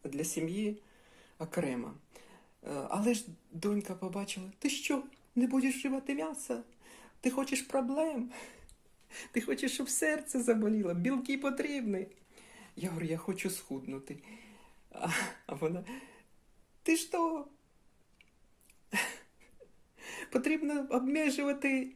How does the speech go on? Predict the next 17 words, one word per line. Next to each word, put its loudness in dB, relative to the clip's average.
тільки 4
обмежувати 4
калорії». 6
Так, 6
я 4
хочу 2
сказати, 0
обмежуй, 4
не 4
обмежуй, 4
а -2
якщо 0
жир 4
на 2
з-, 0
животі 2
зав'язався, 2